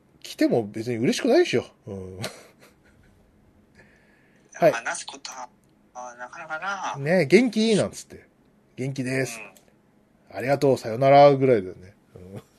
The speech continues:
Speaker 1: <laughs> 積もる話もないし。
Speaker 2: うん、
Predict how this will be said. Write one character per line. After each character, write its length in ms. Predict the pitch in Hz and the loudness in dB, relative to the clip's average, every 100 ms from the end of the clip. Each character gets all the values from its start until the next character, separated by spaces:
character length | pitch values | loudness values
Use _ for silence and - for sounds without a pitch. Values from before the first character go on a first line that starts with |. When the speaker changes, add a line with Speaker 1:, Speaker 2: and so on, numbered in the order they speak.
| - - - - 143 - - - - _ - - _ - - - _ | -20 -16 -14 -14 -16 -18 -20 -20 -20 _ -20 -20 _ -14 -14 -18 _
Speaker 1:
<laughs> 1700 | - 370 330 - - - - - - - - 110 - - 233 254 - | 2 6 6 4 -8 -8 -4 -4 -6 -14 -10 -8 -8 -8 -10 -8 -8
積 180 | - 120 | -8 -2
も 160 | 131 | 0
る 80 | 117 | -2
話 360 | - 113 147 170 | -6 -4 -2 -2
も 140 | 110 | -4
な 140 | 104 156 | -4 -4
い 80 | |
し。 280 | 147 - - 269 294 - - - - _ - _ _ _ _ _ _ _ _ - _ _ _ _ _ _ _ _ _ _ _ _ _ _ _ _ - | -4 -8 -8 -4 -4 -4 -14 -16 -20 _ -20 _ _ _ _ _ _ _ _ -20 _ _ _ _ _ _ _ _ _ _ _ _ _ _ _ _ -10
Speaker 2:
う 60 | |
ん、 40 | 202 | -10